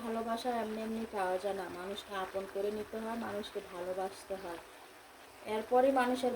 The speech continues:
ভালোবাসা কিন্তু পাওয়া যায়। কিছু কিছু মানুষ আছে নিজেকে এত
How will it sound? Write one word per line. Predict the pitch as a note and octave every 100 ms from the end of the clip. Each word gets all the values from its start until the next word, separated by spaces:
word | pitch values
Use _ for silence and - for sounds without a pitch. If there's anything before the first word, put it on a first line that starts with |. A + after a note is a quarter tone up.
| G#3+
ভালোবাসা | G3 G#3 G#3+ A3 G#3+
কিন্তু | G#3+ G#3+ G#3 F#3+
পাওয়া | E3+ E3+ F3
যায়। | E3+ D3+ - - - - - - -
কিছু | A3 - C4+
কিছু | C4+ C#4+ C4
মানুষ | B3 C4 C4
আছে | B3 B3 G#3 E3+ - - - - - A3
নিজেকে | A#3 C4+ C4 C4 - A3+
এত | -